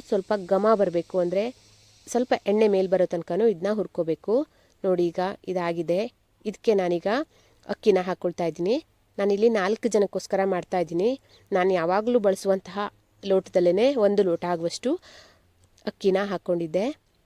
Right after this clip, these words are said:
ಅದೇ ಲೋಟದಲ್ಲಿ ಎರಡು ಲೋಟ ಆಗುವಷ್ಟು ನೀರನ್ನ ಹಾಕ್ಕೊಳ್ತಾ ಇದ್ದೀನಿ. ನೀರು ಹಾಕಿದ್ಮೇಲೆ ಮತ್ತೆ ಒಂದ್ಸರಿ ಚೆನ್ನಾಗಿ ಇದನ್ನ ಮಿಕ್ಸ್ ಮಾಡ್ಕೋಬೇಕು.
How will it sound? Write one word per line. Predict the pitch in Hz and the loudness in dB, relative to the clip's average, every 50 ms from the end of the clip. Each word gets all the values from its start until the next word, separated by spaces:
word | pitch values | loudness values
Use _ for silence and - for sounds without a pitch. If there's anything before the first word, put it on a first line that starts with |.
| _ _ _ _ _ _ _ _ _ _ _ _ _ _ _ - | _ _ _ _ _ _ _ _ _ _ _ _ _ _ _ -4
ಅದೇ | 185 180 233 254 | 2 4 4 6
ಲೋಟದಲ್ಲಿ | 240 220 196 - 175 175 180 196 247 277 247 208 | 6 4 2 2 0 -2 0 0 0 0 0 0
ಎರಡು | 208 202 220 220 240 | 2 2 6 6 6
ಲೋಟ | 214 190 185 - | 6 6 4 0
ಆಗುವಷ್ಟು | 185 180 170 165 170 170 - - - 277 330 330 - | 0 -2 -2 -4 -6 -8 -6 -4 -4 -4 -4 -2 -2
ನೀರನ್ನ | 220 190 185 180 165 170 180 202 | 0 0 0 0 -2 -4 -4 -6
ಹಾಕ್ಕೊಳ್ತಾ | 214 202 165 - 170 170 - 175 | -6 -6 -6 -6 -6 -6 -4 -4
ಇದ್ದೀನಿ. | 165 160 165 165 185 226 285 - _ _ _ _ _ _ _ _ _ _ _ | -4 -4 -4 -2 -2 -2 -2 -4 _ _ _ _ _ _ _ _ _ _ _
ನೀರು | - 220 233 247 214 | 0 2 2 2 0
ಹಾಕಿದ್ಮೇಲೆ | 202 190 - 202 185 185 190 180 175 190 233 294 320 _ _ _ _ - | -2 -4 -4 -2 -2 0 0 0 2 2 0 0 -2 _ _ _ _ -8
ಮತ್ತೆ | 202 - _ - 247 240 | -8 -8 _ 0 0 2
ಒಂದ್ಸರಿ | 220 202 196 - 190 196 | 2 2 0 0 -2 -4
ಚೆನ್ನಾಗಿ | 190 - 202 185 185 185 180 185 | -2 -2 -2 0 0 0 -2 -2
ಇದನ್ನ | 185 165 190 190 214 220 | -4 -4 -2 -2 -2 -2
ಮಿಕ್ಸ್ | 202 - - - | -2 -4 -4 -4
ಮಾಡ್ಕೋಬೇಕು. | 202 185 175 - - 175 160 165 - _ - | -4 -4 -4 -4 -4 -4 -4 -4 -4 _ 0